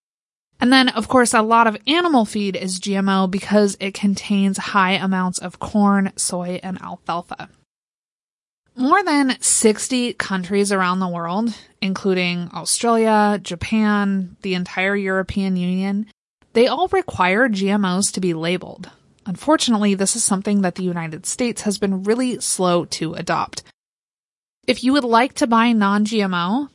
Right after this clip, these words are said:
you can look for the non-G M O product verified label, or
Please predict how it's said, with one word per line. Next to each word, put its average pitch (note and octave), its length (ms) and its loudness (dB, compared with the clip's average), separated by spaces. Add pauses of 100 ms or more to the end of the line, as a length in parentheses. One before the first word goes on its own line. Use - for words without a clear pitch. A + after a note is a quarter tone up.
(240)
you G#3+ 180 0
can G#3+ 180 2
look G3+ 180 2
for G#3+ 200 -2
the G#3 80 2
non-G F#3+ 420 2
M F#3+ 120 2
O F#3+ 160 0
product F#3 440 -2
verified F3+ 560 -6
label, F#3 480 -2 (540)
or D4+ 420 4